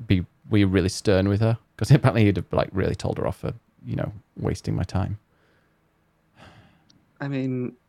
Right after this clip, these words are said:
Speaker 2: yeah. But then I would not work at that school because my response would be, "Fuck off," and then hang
Speaker 1: <laughs>
Speaker 2: up. So
Speaker 1: Yeah.
Speaker 2: that's why you don't trust me with those things.
Speaker 1: Exactly.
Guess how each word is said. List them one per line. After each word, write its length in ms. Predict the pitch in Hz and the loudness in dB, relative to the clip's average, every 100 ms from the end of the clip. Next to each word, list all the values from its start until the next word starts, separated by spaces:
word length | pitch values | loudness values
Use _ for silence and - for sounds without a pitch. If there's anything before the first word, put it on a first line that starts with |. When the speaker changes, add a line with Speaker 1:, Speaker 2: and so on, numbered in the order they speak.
| _ | _
Speaker 2:
yeah. 340 | - 110 104 139 - _ _ _ _ - - | -6 0 0 0 -6 _ _ _ _ -20 -4
But 140 | - - | -2 2
then 220 | 120 120 | 2 2
I 320 | - 123 123 - - - | 2 2 2 -4 -12 -16
would 340 | - 131 123 117 | -12 -2 0 2
not 280 | 120 117 113 | 0 0 2
work 220 | 113 - | 0 -2
at 100 | 107 | -2
that 160 | 120 | -4
school 260 | - 143 117 | -4 -6 -6
because 320 | 107 - 107 | -6 -8 -6
my 160 | 117 117 | -4 -2
response 420 | 110 104 107 110 | -4 -6 -10 -10
would 120 | 101 | -8
be, 260 | 110 101 101 _ _ | -6 -6 -8 _ _
"Fuck 480 | _ - 113 110 | _ -14 -14 -8
off," 380 | 127 113 - _ _ | -6 -6 -10 _ _
and 120 | 104 107 | -6 -4
then 140 | 110 | 0
hang 240 | 165 - 117 | 0 0 -2
Speaker 1:
<laughs> 140 | 117 | -2
Speaker 2:
up. 220 | - _ _ - _ _ _ | -6 _ _ -20 _ _ _
So 560 | - 113 110 107 110 113 | -6 -2 0 0 0 0
Speaker 1:
Yeah. 200 | 101 98 | 0 0
Speaker 2:
that's 240 | 117 - | -2 -4
why 120 | 127 | -4
you 100 | 113 | -2
don't 160 | 113 113 | -4 -6
trust 200 | 117 110 | -10 -8
me 140 | 113 | -8
with 140 | 101 95 | -8 -10
those 180 | - - | -16 -18
things. 380 | - - - | -20 -20 -10
Speaker 1:
Exactly. 420 | 98 95 78 80 | -6 -4 -2 -4